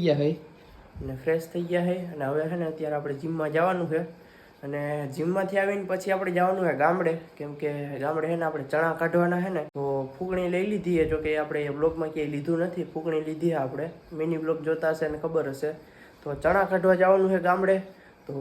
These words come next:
પેલા જિમમાં જાતા આવી અને પછી એને ગામડે જવાનું છે આપણે.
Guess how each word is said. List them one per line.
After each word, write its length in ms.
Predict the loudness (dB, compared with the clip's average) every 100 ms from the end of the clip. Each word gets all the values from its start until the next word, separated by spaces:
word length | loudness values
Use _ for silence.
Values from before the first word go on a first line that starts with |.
| -6
પેલા 240 | -2 -2 0
જિમમાં 280 | 2 2 2
જાતા 260 | 2 2
આવી 180 | -2 -2 -6 -12
અને 100 | -10 -4
પછી 240 | -4 0 0
એને 140 | 0 0
ગામડે 240 | 0 0 0
જવાનું 280 | -2 -2 -4
છે 80 | -4
આપણે. 320 | -6 -8 -12